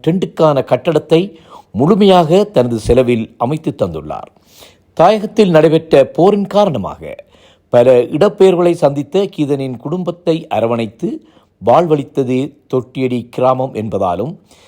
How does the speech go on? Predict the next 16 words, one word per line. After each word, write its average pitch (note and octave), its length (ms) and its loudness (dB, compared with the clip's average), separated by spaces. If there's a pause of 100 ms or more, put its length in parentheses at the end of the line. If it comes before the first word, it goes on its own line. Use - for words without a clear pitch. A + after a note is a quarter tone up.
(180)
தனது G3+ 380 0
அன்பு E3 260 0
மகள் F3 500 -2 (220)
ஜொஹேனா D3 340 0 (120)
கீதனின் E3 500 -2
பூப்புனித F3 480 -4
நீராட்டு E3+ 500 -2
விழாவை A#2+ 300 2
முன்னிட்டு G2 440 -8 (560)
தங்களது D#3 480 2
மகிழ்வை F3+ 600 2
தாயக C3+ 420 4
சிறார்களுடன் F3 720 2
பகிர்ந்து F#3 340 -2
கொள்ளும் D3+ 300 -2
முகமாகவும் F2 560 -6